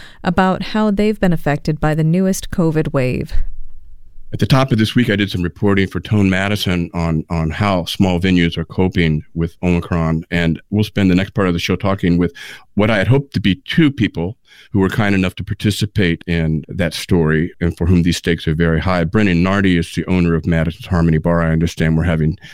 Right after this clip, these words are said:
Speaker 2: trouble getting her on the line. I'll check that. Oh, she's on. That's good. Um, and Brennan is here, and then we're, we also are pleased to introduce Topher Christensen. He's a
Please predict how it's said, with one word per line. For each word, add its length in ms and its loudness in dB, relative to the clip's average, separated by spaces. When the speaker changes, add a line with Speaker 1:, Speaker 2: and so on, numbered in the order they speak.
Speaker 2:
trouble 500 0
getting 300 0
her 100 2
on 120 2
the 80 0
line. 360 2
I'll 100 0
check 300 -4
that. 120 0
Oh, 60 2
she's 220 2
on. 280 2
That's 160 -2
good. 300 0
Um, 280 0
and 140 0
Brennan 300 2
is 160 0
here, 320 4
and 220 2
then 320 2
we're, 260 -2
we 140 -2
also 460 -2
are 80 -4
pleased 400 0
to 100 0
introduce 340 0
Topher 360 -4
Christensen. 500 -2
He's 160 0
a 80 -6